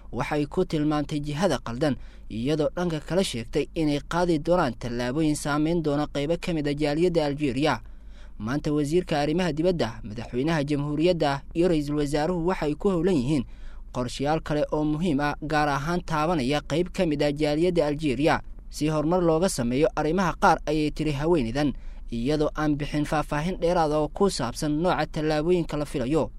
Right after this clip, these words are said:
Tallaabooyinkani ayay warbaahinta Algeria ku micnaysay kuwo ciqaab ah oo ka dhana bulshooyinka Algeria ee ku nool Faransiiska, iyagoo u tixgelinaya isbeddel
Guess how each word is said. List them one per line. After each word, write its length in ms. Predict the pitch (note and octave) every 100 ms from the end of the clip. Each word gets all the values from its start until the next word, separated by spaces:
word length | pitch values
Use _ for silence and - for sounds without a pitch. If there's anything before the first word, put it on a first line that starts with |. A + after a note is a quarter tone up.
| - - - -
Tallaabooyinkani 800 | - A#2+ B2 B2+ D#3 D3 D3 D#3
ayay 240 | D3+ D3+ D3+
warbaahinta 540 | D3+ C#3+ D3+ F#3 F3+ C#3+
Algeria 420 | D#3+ F#3 D#3+ D#3
ku 140 | -
micnaysay 560 | E3+ A2 B2 A#2+ - D#3
kuwo 240 | - E3+
ciqaab 460 | F#3+ D#3+ - F3+ D#3
ah 240 | D3+ D3 D#3+
oo 120 | D#3+
ka 180 | D3 -
dhana 200 | E3+ D#3
bulshooyinka 680 | D3 D#3 D3+ F#3+ F#3 D#3 E3+
Algeria 520 | D#3+ D#3+ F#3 D#3+ D#3
ee 40 | D3
ku 140 | -
nool 140 | F#3
Faransiiska, 640 | D3+ - D#3 F3 B2+ E3 B2+ - - - - -
iyagoo 340 | A2+ D#3 D#3 F#3+
u 80 |
tixgelinaya 640 | F3+ E3 C3+ D#3 F3+ D#3 D3+
isbeddel 440 | D#3 C#3+ F3 F3